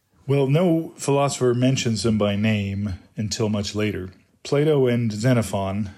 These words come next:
two students of Socrates who lived through the era of Theban greatness, both talk about armies in which lovers are fighting side by side.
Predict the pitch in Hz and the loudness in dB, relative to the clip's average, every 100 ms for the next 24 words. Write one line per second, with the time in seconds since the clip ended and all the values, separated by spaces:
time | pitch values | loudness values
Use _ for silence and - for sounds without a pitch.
0 | _ _ - - 131 117 - 131 113 104 | _ _ -8 -2 0 -2 -2 0 0 -2
1 | 104 - 113 - 95 113 110 104 92 - | -4 -2 -2 -4 -6 -4 -4 -4 -6 -10
2 | - - - 107 104 113 98 - 110 110 | -14 -16 -10 -6 -4 -4 -4 -6 -2 -2
3 | 104 101 - 107 113 104 101 107 98 95 | -2 -8 -8 -6 -2 -2 -4 -6 -8 -10
4 | - - - 110 104 104 104 117 104 101 | -14 -12 -6 -4 -4 -4 -4 -2 -6 -8
5 | - - _ 107 143 147 - - 120 117 | -14 -20 _ -2 -2 -2 -6 -4 -2 -2
6 | 107 101 104 107 - - _ - 120 117 | -4 -2 -2 -4 -10 -18 _ -2 0 2
7 | 123 117 113 107 107 101 - - _ 113 | 0 -2 -2 -2 -2 -4 -8 -10 _ -2
8 | 117 113 110 104 - 101 - 104 101 95 | -2 0 -2 -2 -4 -6 -4 -4 -4 -4
9 | 101 98 95 92 107 85 - | -4 -4 -6 -6 -8 -8 -14